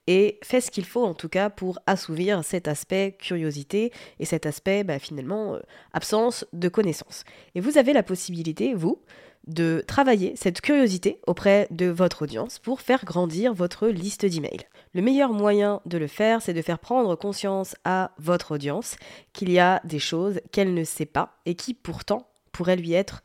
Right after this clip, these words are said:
très bénéfiques. Et forcément, pour le découvrir, il suffit de s'inscrire au formulaire et d'accéder à une ressource qui peut être un P D F, une piste audio, une masterclass, une checklist ou autre. Je dois avouer que c'est un levier de psychologie que j'utilise personnellement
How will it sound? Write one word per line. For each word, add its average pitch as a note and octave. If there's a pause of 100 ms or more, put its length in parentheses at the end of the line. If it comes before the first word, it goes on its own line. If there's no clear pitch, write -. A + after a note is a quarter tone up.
(300)
très F3+
bénéfiques. E3 (320)
Et E3
forcément, D#3+
pour A#3
le F#3+
découvrir, E3
il E3+
suffit F3+
de D3+
s'inscrire F3+
au D#3+
formulaire D#3+
et D#3+
d'accéder D#3
à F#3
une D3+
ressource D#3
qui D#3
peut C#3
être D#3+
un D#3+
P F3+
D D#3
F, - (420)
une F#3
piste -
audio, E3
une D3+
masterclass, E3 (300)
une G3
checklist G#3
ou F3+
autre. - (320)
Je D3
dois B3
avouer C4+
que -
c'est G3
un F#3+
levier G#3
de F#3
psychologie A3
que F3+
j'utilise F3+
personnellement E3+